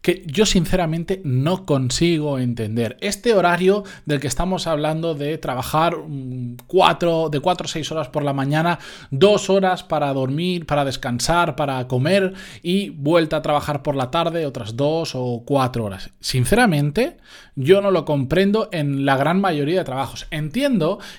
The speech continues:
que este horario de jornada partida, que se puede llamar de esa forma normalmente, eh, de cara a comercios, a cualquier, eh, sector que esté orientado de cara al público y que tenga que tener un horario así, porque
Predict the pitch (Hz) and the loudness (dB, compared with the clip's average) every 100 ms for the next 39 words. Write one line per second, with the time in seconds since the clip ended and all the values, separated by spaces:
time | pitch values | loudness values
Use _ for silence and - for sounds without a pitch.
0 | - 147 156 156 208 175 180 190 170 - | -6 -2 -2 -2 0 2 4 4 2 2
1 | 147 143 160 160 147 123 123 190 170 135 | 0 2 2 0 0 -4 0 2 2 0
2 | 123 123 139 139 135 135 131 123 131 131 | -6 -8 -6 -6 -6 -6 -6 -8 -10 -10
3 | 135 127 143 147 135 131 135 131 135 151 | -2 0 2 2 0 -2 -4 -4 -4 -2
4 | 147 131 120 120 127 131 143 135 131 131 | 0 -2 -2 -2 -2 -2 -2 -2 -4 -6
5 | - - - - 113 107 101 - - 143 | -14 -16 -16 -12 -10 -10 -14 -16 -8 -2
6 | 139 135 202 220 185 151 139 131 147 139 | -2 2 2 4 2 0 -2 2 2 0
7 | 139 139 135 127 120 117 131 127 151 175 | 0 0 2 -2 -4 -4 -4 -2 0 0
8 | 190 190 _ - 180 151 127 110 104 - | 0 -6 _ -20 -16 -14 -14 -18 -20 -14
9 | 143 127 196 180 156 147 - 156 151 143 | -12 0 4 4 2 -4 0 0 0 -2
10 | 131 147 143 135 127 131 139 139 123 120 | -2 -2 0 -2 -2 2 2 4 0 0
11 | - 202 190 151 143 127 123 143 160 185 | 2 4 4 0 0 0 0 0 0 0
12 | 185 147 139 143 151 143 139 143 143 135 | -2 -4 -2 -2 -2 -4 -2 0 0 -2
13 | - 180 185 143 113 135 139 | -4 -4 -4 -6 -6 -2 -2